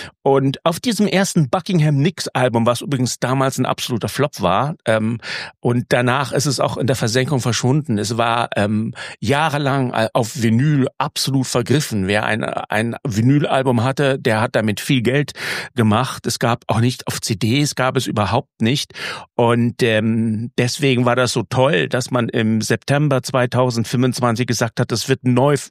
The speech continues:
aufgelegt als Platte, als C D, klingt wunderbar,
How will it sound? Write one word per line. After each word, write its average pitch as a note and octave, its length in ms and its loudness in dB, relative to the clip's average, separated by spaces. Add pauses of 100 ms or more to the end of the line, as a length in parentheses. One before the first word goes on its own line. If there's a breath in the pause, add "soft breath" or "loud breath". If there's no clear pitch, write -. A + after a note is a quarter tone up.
(140)
aufgelegt C3 540 0
als - 140 -4
Platte, C3 340 -2
als - 280 -6
C B2+ 100 -6
D, B2+ 320 -2 (280 loud breath)
klingt C#3 340 -2
wunderbar, C3+ 640 2